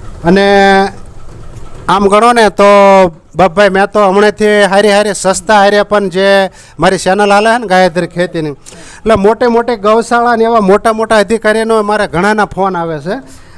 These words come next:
અને મોટા મોટા સંતો મહંતોના, કારણ કે આપણો વીડિયો બધો ગાય આધારિતનો જ હોય છે. એટલે એ લોકોનું એવું કહેવાનું છે કે જે ગાયને જાણે છે ને માને છે ને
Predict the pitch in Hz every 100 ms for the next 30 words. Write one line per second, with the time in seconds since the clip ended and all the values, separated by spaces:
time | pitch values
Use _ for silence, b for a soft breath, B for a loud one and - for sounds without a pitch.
0 | B 175 196 190 175 208 208 196 196 180
1 | 190 196 202 196 185 196 190 185 180 160
2 | - b b - 180 208 208 196 196 214
3 | 208 208 220 214 190 202 202 185 202 180
4 | 180 196 190 175 135 151 147 190 262 -
5 | b b b b 185 233 247 254 262 247
6 | - 190 240 254 247 247 254 247 240 247
7 | 240 233 220 233 220 202 208 226 160 190
8 | 226 190 185 208 220 185 127 160 208 214
9 | 185 202 175 180 208 208 220 160